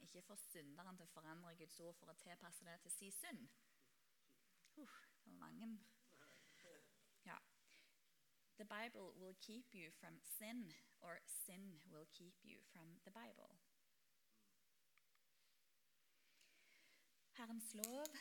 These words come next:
er fullkommen, den fornyer livet. Herrens vitnesbyrd står fast, det gir den uvitende visdom. Herrens påbud er rette, de gjør hjertet glad. Herrens bud er klart, det gir øynene lys.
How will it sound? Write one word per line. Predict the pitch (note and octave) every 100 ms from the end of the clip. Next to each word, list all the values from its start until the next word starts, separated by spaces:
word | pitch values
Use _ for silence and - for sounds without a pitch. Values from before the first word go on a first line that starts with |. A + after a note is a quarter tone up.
| -
er | G#3 G3+
fullkommen, | - - E3 - G#3+ A#3+ F4 A#4 - - -
den | G3+ G3+
fornyer | - F3+ F3+ F3
livet. | D#3+ E3 E3 - - -
Herrens | G#3+ G3+ A3 A#3+
vitnesbyrd | G#3 A#3+ B3+ - A3 G#3
står | - F#3+
fast, | - B3+ - - - - - - - -
det | F#3 F3+
gir | F#3+ E3 F3
den | G3
uvitende | G3 F#3 F3+ G#3+ B3 - F3 E3+
visdom. | - - - C#4 B3 - - - -
Herrens | B3 C4 C4+
påbud | - G3 E3+ A3+ A3
er | D#3+ E3
rette, | A#3+ B3 - B3+ C4+ - -
de | F3+
gjør | F3+
hjertet | G#3 B3+ - - A#3
glad. | A#3 C4 - - - - -
Herrens | F#3 F#3+ G3+ -
bud | G#3+ B3+ A#3+
er | F3 -
klart, | G3+ A#3 - - -
det | E3+
gir | D#3+ -
øynene | B3 A#3+ B3 B3 B3 - E3
lys. | D3+ D#3 -